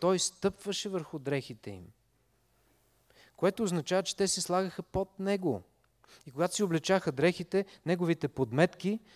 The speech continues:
се бяха отпечатали на тия дрехи и те носеха този белег върху себе си, че има власт над тях, че това е царя им,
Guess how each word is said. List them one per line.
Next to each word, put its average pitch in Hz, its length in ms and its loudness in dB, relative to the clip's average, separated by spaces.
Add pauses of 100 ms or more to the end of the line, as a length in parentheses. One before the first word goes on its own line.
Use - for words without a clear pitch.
(240)
се 127 120 -10
бяха 156 280 0
отпечатали 147 600 -2
на 180 100 0
тия 180 220 -4
дрехи 156 300 -4
и 120 40 -12
те 135 180 -4
носеха 139 560 0 (920)
този 113 300 -8
белег 156 580 -4
върху 107 260 -14
себе 107 300 -6
си, 165 300 -8 (340)
че 123 280 -8 (280)
има 156 220 -4
власт 143 380 -4
над 147 220 -2
тях, - 280 -6
че - 140 -8
това 127 180 -12
е 131 40 -10
царя 139 340 -4
им, 101 200 -8